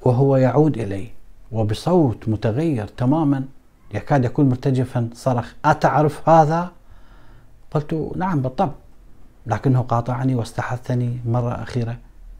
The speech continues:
وهو منتصب بكل قامته لأجيبه: "إن كنت أؤمن بالله فنفيت". جلس ساخطا وقال لي إن ذلك مستحيل،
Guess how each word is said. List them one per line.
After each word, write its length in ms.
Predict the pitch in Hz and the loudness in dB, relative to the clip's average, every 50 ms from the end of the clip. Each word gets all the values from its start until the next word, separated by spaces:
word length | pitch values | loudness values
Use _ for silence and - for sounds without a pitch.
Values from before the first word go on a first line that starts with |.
| - - - - - - | -20 -20 -20 -18 -2 2
وهو 260 | 131 143 156 160 156 | 2 4 6 6 6
منتصب 540 | 151 156 151 151 - 156 - - 170 156 147 - - - - - | 6 4 2 0 -2 -2 0 0 -2 -2 -2 -6 -12 -8 -6 -4
بكل 240 | 123 - 175 160 143 | -2 2 2 2 2
قامته 540 | 151 - 143 143 147 147 139 - 165 147 - - - - - - - - - - - - - - - | 2 2 2 4 4 2 2 0 -4 -6 -6 -8 -16 -20 -20 -20 -20 -20 -20 -20 -20 -20 -14 -8 -6
لأجيبه: 680 | 113 110 - 120 113 104 110 117 120 110 110 113 107 - - - - - - - - | -4 -4 -2 0 0 0 2 0 0 0 -2 -4 -6 -8 -14 -20 -20 -20 -20 -10 -4
"إن 140 | 120 120 113 | -2 0 0
كنت 340 | - - 127 117 110 - - 101 - - - | 0 0 -2 -2 -2 -4 -8 -10 -6 2 4
أؤمن 380 | 156 180 185 185 190 196 185 | 6 6 8 8 8 8 8
بالله 420 | 180 196 190 190 196 202 214 233 240 - - - _ - - - - | 8 8 8 8 8 6 6 4 2 -4 -12 -20 _ -20 -20 -20 -20
فنفيت". 640 | - - 247 247 220 208 - - 131 104 - - - - - - - - - - - - - - - - - - - - - - - - - - - - | -6 -2 0 2 2 0 0 -2 -4 -6 -6 -10 -14 -16 -16 -18 -18 -20 -20 -20 -20 -20 -20 -20 -20 -20 -20 -20 -20 -20 -20 -20 -20 -20 -20 -20 -14 -2
جلس 360 | 110 120 143 143 139 123 - 127 | 2 4 4 6 4 2 0 -4
ساخطا 580 | 120 - 127 117 - - - - 101 98 98 - - - - - | -4 -2 -4 -4 -4 -6 -6 -6 -6 -6 -8 -10 -14 -18 -10 -8
وقال 500 | 107 110 - - 156 170 180 175 170 156 | -6 -6 -4 -4 -4 -4 -2 -2 -2 0
لي 220 | 160 165 160 143 - - - - - - - - | 0 0 0 0 -4 -10 -16 -20 -20 -20 -2 2
إن 120 | 139 165 196 | 6 8 8
ذلك 320 | 208 226 240 233 - - | 8 8 6 6 4 4
مستحيل، 600 | 185 175 151 - - 151 - 190 202 170 - - | 2 2 2 0 -2 0 4 4 4 4 2 0